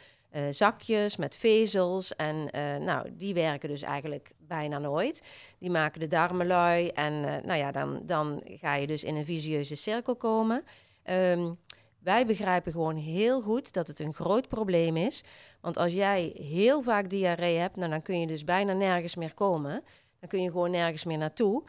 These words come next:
En dan, eh, ja, dat is echt gewoon een handicap. En aan de andere kant, als jij, eh, dagen of weken niet naar het toilet kan, ja,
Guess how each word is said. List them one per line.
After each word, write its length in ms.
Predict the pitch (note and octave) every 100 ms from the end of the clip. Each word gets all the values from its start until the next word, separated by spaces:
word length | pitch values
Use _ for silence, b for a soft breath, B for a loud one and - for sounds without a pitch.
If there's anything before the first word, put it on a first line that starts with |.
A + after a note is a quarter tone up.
| b b b
En 180 | A#3 A3+
dan, 380 | G3 F3+ E3+ -
eh, 480 | - E3 D#3+ D#3 D3+
ja, 220 | - A3+
dat 160 | F3 F3+
is 160 | F3+
echt 240 | - G#3 -
gewoon 200 | E3+ D#3+
een 160 | D#3+
handicap. 680 | F#3+ B3+ G#3 D3 D3 C#3 - b b b
En 160 | - G#3
aan 140 | G3
de 80 | F3+
andere 320 | G3+ G#3 F3
kant, 380 | E3 D#3+ D#3 D#3
als 220 | E3+ F3+
jij, 420 | F3+ E3+ E3 D#3+ -
eh, 120 | - D#3+ D3+ - -
dagen 600 | E3 G#3 A3+ G3 E3 -
of 140 | D#3+
weken 440 | F#3 G#3 A3 A3 E3
niet 120 | F#3+
naar 100 | F#3
het 80 | D#3+
toilet 360 | E3 G3+ A#3+
kan, 360 | - D3 D#3 C4 b b b -
ja, 160 | D#3